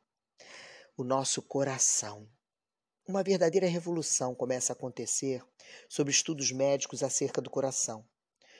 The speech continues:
tal como seu nível de consciência através de seus neurônios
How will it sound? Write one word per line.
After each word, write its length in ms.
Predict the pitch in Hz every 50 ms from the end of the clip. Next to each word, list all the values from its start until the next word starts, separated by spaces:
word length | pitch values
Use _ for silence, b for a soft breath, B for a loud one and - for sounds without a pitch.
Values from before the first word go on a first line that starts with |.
| b b b
tal 160 | - 160 165 165
como 260 | 165 175 175 180 170
seu 220 | - - 175 160
nível 300 | 151 151 160 160 143 151
de 100 | 147 -
consciência 680 | - - 151 143 - - - 143 139 139 139 135 - 139
através 340 | - - 127 123 123 127 120
de 60 | 113
seus 220 | - 139 131 120
neurônios 600 | 123 135 135 135 143 151 170 185 185 185 - -